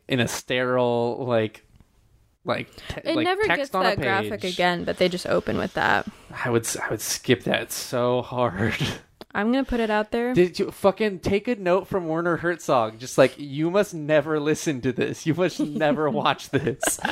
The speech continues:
Speaker 1: More people need to be Werner. Yeah? I
Speaker 2: He,
Speaker 1: think the
Speaker 2: he
Speaker 1: world
Speaker 2: actually
Speaker 1: would be
Speaker 2: took that statement back.
Speaker 1: Oh, no. Werner.
Speaker 2: I know.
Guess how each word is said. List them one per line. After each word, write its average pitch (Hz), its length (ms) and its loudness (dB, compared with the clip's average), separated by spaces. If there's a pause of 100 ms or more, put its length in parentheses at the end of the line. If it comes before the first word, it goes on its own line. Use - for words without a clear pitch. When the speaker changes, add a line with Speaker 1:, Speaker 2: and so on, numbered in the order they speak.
(280)
Speaker 1:
More 196 180 4
people 202 400 0
need 240 280 -2
to 170 80 2
be 165 440 0
Werner. 147 640 0 (1500)
Yeah? 180 320 2 (580)
I - 100 0
Speaker 2:
He, 233 60 2
Speaker 1:
think 247 280 -2
the 202 100 0
Speaker 2:
he - 80 0
Speaker 1:
world 196 200 4
Speaker 2:
actually 165 100 -2
Speaker 1:
would 165 320 -8
be - 60 -8
Speaker 2:
took 190 200 2
that 165 160 0
statement - 380 0
back. - 260 -4 (380)
Speaker 1:
Oh, 123 260 4
no. 117 760 0 (840)
Werner. 120 600 2 (600)
Speaker 2:
I 190 100 2
know. 185 260 -2